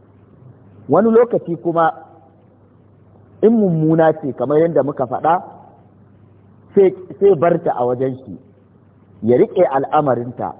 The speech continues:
ya hana ta aure, domin kada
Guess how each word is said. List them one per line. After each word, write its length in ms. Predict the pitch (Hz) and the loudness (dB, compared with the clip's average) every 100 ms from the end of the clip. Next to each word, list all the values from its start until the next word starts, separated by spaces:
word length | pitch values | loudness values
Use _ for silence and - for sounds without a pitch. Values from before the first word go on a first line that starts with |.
| - | -6
ya 160 | 120 | -4
hana 320 | 120 214 196 | -2 0 0
ta 140 | 156 131 | -2 -6
aure, 380 | 123 127 127 120 - - _ - _ _ | -4 -4 -4 -8 -12 -20 _ -20 _ _
domin 280 | 110 127 160 - | 0 2 0 0
kada 360 | 214 190 170 | 0 2 0